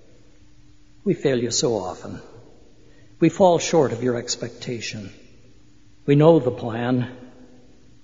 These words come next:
but on this tour, we constantly need your guide. Help us to focus ourselves.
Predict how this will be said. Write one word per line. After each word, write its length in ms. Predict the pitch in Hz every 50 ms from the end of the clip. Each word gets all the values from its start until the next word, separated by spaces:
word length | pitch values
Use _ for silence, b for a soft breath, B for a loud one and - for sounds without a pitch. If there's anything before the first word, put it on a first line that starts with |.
| - -
but 80 | 123
on 220 | 135 139 143 143 139
this 200 | 135 123 - -
tour, 340 | - - 147 123 120 120
we 280 | 117 113 - 135 135 127
constantly 840 | - - - - - 202 160 127 - - - 139 - - 131 131 127
need 240 | 127 131 135 123 120
your 160 | 135 123 120
guide. 320 | 117 101 104 107 107 110
Help 200 | 139 214 226 -
us 80 | 196 -
to 80 | 208
focus 500 | - - - 254 311 - - 190 165 -
ourselves. 720 | 147 170 147 - - 165 160 151 120 113 110 113 - - -